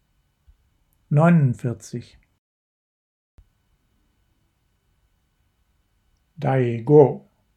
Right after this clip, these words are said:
fünfundzwanzig。第六、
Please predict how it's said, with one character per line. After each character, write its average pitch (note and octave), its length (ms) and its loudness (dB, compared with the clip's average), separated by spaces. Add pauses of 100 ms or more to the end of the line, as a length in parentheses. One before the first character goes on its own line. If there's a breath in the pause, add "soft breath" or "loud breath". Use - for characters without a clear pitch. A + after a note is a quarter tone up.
(1040)
fünfundzwanzig。 A#2+ 1120 -4 (4000)
第 B2 400 -6
六、 C#3 520 -4